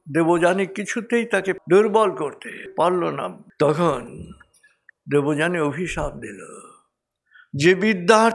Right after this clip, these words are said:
তরে মোরে করো অবহেলা, সে বিদ্যা তোমার সম্পূর্ণ হবে না বশ, শিখাইবে কিন্তু পারিবে না করিতে প্রয়োগ।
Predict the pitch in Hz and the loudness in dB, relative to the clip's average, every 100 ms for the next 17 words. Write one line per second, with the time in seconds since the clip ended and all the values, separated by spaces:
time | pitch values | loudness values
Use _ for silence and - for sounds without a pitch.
0 | - 226 220 214 202 196 196 _ _ 185 | 2 4 4 4 2 2 0 _ _ -6
1 | 165 180 202 185 147 151 131 120 - 185 | 0 2 4 2 0 -4 -6 -8 -8 -8
2 | - - - 175 170 190 160 185 180 170 | -10 -10 -2 0 0 -2 2 2 2 -2
3 | 170 196 202 - _ _ - 190 196 190 | 2 2 0 -6 _ _ -4 0 0 0
4 | 196 208 196 180 151 165 160 147 135 143 | 0 2 2 2 2 0 2 0 2 4
5 | 196 - - - - _ - - - 190 | 4 2 -4 -8 -10 _ -20 -6 -2 0
6 | - 185 180 170 165 165 165 156 - 151 | 2 2 4 4 2 2 -4 -4 -2 -2
7 | 156 147 156 151 143 135 135 131 135 120 | 2 2 2 0 -2 -4 -4 -4 -4 -4
8 | 120 120 113 107 - - | -8 -8 -10 -10 -12 -14